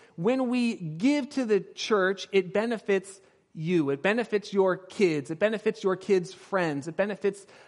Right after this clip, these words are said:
um, all kinds of things. There are other positions we need to fill.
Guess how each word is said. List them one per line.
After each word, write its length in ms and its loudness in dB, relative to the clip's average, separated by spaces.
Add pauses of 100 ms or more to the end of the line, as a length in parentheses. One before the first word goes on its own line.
um, 400 4 (100)
all 200 4
kinds 280 -4
of 100 -6
things. 280 -6
There 180 4
are 80 6
other 200 2
positions 420 -2
we 80 -2
need 140 -2
to 60 -4
fill. 360 0